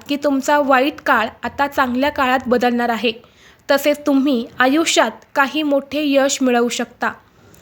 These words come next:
हे घरात पैसे येण्याचे लक्षण देखील असू शकते. यानंतर पुढचा शुभ संकेत असा आहे, जर सकाळी एखादी गाय तुमच्या दारात येऊन ओरडू लागली, तर तुम्ही ते देवाचे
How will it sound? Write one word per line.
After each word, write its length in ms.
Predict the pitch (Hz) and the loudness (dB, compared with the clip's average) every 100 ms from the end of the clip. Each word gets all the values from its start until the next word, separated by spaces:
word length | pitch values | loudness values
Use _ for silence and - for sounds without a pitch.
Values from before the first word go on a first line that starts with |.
| - _ | -20 _
हे 140 | 320 | 0
घरात 460 | 254 311 320 339 - | 4 4 4 0 0
पैसे 320 | 302 285 302 | 0 0 -2
येण्याचे 480 | 302 277 277 277 254 254 | 0 0 -2 -2 -4 -2
लक्षण 440 | 254 254 294 277 | -4 -2 -2 0
देखील 280 | 277 285 302 | -2 -2 -2
असू 260 | 240 - | -2 -2
शकते. 440 | 247 233 - 226 214 - _ _ | -4 -4 -4 -8 -8 -14 _ _
यानंतर 560 | 269 294 320 339 330 339 | 4 4 4 0 0 -2
पुढचा 460 | 339 302 285 330 330 | 0 -4 0 0 0
शुभ 240 | 320 294 | 0 0
संकेत 540 | 330 302 285 294 294 | 0 0 0 0 0
असा 240 | 285 277 302 | -2 0 2
आहे, 280 | 294 262 233 - 226 | 2 -2 -6 -8 -6
जर 200 | 302 285 220 - | 0 0 -2 -4
सकाळी 520 | - - 285 269 233 - | -6 0 2 2 -2 -6
एखादी 400 | 262 262 277 285 | -6 -4 -4 -4
गाय 300 | 269 285 214 226 | 0 0 0 -6
तुमच्या 360 | 262 240 233 262 | -4 -2 0 0
दारात 500 | 247 254 226 254 - | 2 2 2 -2 -4
येऊन 200 | 262 262 262 | -4 -4 -2
ओरडू 300 | 247 226 269 | 0 0 0
लागली, 360 | 269 220 214 233 _ _ _ - - - | 0 -2 -6 -10 _ _ _ -20 -14 -2
तर 80 | 277 294 | -2 2
तुम्ही 260 | 269 254 285 | 0 0 0
ते 80 | 302 | 2
देवाचे 440 | 269 247 254 285 | 4 4 2 -2